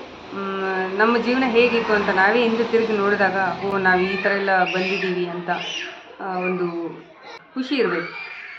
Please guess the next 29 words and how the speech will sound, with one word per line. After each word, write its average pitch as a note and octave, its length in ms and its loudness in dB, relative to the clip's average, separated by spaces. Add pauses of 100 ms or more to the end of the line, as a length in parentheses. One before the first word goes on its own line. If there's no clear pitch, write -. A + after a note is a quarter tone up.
(280)
ನಮ್ಮ G3 180 0
ಜೀವನದಲ್ಲಿ. F#3+ 440 0
"ಓ, F3+ 160 -2
ನಾ E3+ 260 2
ಆ - 20 0
ಥರ F#3 200 0
ಬದುಕಿದೆ" E3+ 360 -6
ಅಂತ D#3+ 200 -6
ನಮಗೆ G#3 720 -2
ಹೆಮ್ಮೆ A3 240 -2
ಆಗ್ಬೇಕು, E3+ 340 -2
"ನಾವು E3 180 -4
ಈ E3+ 120 -4
ಥರ F3 120 -2
ಬದುಕಿದ್ದೀವಿ" - 720 -2
ಅಂತ. - 220 0 (140)
ಆ F3 100 -4
ಥರ E3 160 -10
ಒಂದು E3 340 -10
ಜೀವನವನ್ನು F3+ 400 -4
ಮಾಡಿ A3 340 -10 (340)
ನಮ್ಮ G3+ 240 2
ಮಕ್ಕಳಿಗೆ G#3+ 400 0
ನಾವೇ G3+ 320 4
ರೋಲ್ F3+ 260 0
ಮಾಡೆಲ್ E3 300 -4
ಆಗಿರಬೇಕು. D#3+ 480 -8
ಆ G3 260 4
ಥರ A3+ 200 0